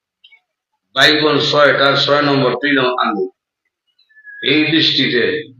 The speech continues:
আমার রাজাকার হওয়ার কোনো সুযোগ নাই। পাঞ্জাবি দেখছি না, কিন্তু পাঞ্জাবি কাঁদবে। এখন যে জঙ্গিবাদ রাজাকার বললেন তো কিছু করার নেই। তো লক্ষ্য করে দেখেন,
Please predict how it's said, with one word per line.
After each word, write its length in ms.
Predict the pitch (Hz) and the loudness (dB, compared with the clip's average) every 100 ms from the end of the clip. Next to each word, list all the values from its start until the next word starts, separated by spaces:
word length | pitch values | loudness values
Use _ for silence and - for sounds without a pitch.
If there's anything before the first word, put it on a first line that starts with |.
| _ _ _ _ - | _ _ _ _ -6
আমার 460 | 120 123 123 117 | -2 0 2 2
রাজাকার 580 | 127 139 143 - 123 120 | 2 2 0 -2 -2 -2
হওয়ার 200 | 123 127 | 0 0
কোনো 260 | 131 127 120 | 0 0 0
সুযোগ 340 | 120 117 101 | 0 -2 -6
নাই। 160 | - _ _ _ _ _ - 139 139 _ _ _ _ _ _ _ _ _ _ _ _ _ _ - 139 | -12 _ _ _ _ _ -14 -14 -16 _ _ _ _ _ _ _ _ _ _ _ _ _ _ -8 -6
পাঞ্জাবি 680 | - 175 202 202 202 208 226 | -2 0 2 4 4 4 4
দেখছি 460 | - 202 - 185 196 | 2 2 2 0 0
না, 100 | 165 | 0
কিন্তু 260 | 156 156 | 0 0
পাঞ্জাবি 360 | 147 143 143 151 | 0 0 0 0
কাঁদবে। 480 | 151 156 156 - - _ _ _ _ _ _ _ _ _ 135 | 2 0 0 -6 -10 _ _ _ _ _ _ _ _ _ -2
এখন 260 | 139 202 | 0 2
যে 120 | 208 185 | 2 2
জঙ্গিবাদ 440 | 185 175 156 151 | 2 2 2 2
রাজাকার 420 | 160 175 165 151 | 4 4 4 2
বললেন 220 | 135 139 | 2 0
তো 80 | 139 | 0
কিছু 240 | 139 123 120 | -2 -2 -4
করার 160 | 107 | -6
নেই। 200 | 95 - - _ _ _ _ _ - - | -8 -14 -18 _ _ _ _ _ -20 -10
তো 60 | 151 | -2
লক্ষ্য 260 | 214 226 | 0 2
করে 260 | 262 233 208 | 4 6 4
দেখেন, 480 | - - - - | 4 0 0 -6